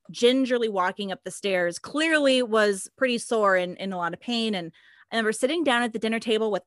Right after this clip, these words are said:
ice packs literally wrapped around my hips, um, to eat. And he was like, "Did you fall a lot today?" And I just kinda looked at him like, "Yeah, obviously."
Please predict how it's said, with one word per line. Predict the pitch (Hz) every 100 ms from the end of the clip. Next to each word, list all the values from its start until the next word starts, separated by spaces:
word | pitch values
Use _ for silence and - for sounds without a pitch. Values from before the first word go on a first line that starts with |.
| 226
ice | 262 -
packs | - 170 180 -
literally | 208 233 240 208
wrapped | 175 196 214 -
around | 196 196 190
my | 208
hips, | 190 170 - - _ _ _ _ _ _ _ -
um, | 202 190
to | - 254
eat. | 285 185
And | 196
he | 233
was | 220 202
like, | 208 175 - _ _ _ _ _ _ -
"Did |
you |
fall | 151 170 196 302
a |
lot | 294 330
today?" | - 277 269 302 320 _ _ _ _ _
And | 185
I | 202
just | 175
kinda | - 180
looked | 180 180
at | 180
him | 180
like, | 160 147 - _ _
"Yeah, | - 156 185 196 220 _ _ -
obviously." | 151 180 208 - 147 147